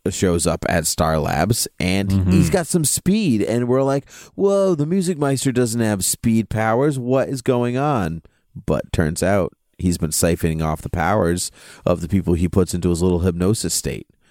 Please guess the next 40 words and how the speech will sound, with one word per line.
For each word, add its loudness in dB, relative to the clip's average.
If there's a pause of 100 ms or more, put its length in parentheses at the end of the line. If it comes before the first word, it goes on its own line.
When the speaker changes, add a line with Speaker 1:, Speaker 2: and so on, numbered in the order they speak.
(440)
Speaker 1:
Pretty 2
cool. -2 (400)
Speaker 2:
Crazy, -2
man. 0
Crazy. 0 (320)
Speaker 1:
Pretty 0
cool. 0 (200)
So 2
Speaker 2:
Pretty 0
cool. 0
Speaker 1:
he, -4
so 2
he 0
hyp-, -8
he 0
hypnotizes 0
Barry, 0
right? 2
And -2
so 2
Barry 0
now 0
ends -2
up 0 (100)
in 0
this -4 (640)
alternate, -2 (160)
alternate 0
musical 0
world, -2 (440)
uh, 0 (100)
in 0
which 0
we 2
get 2
our 0
first 0
song, -2 (320)
Moon 0
River, 0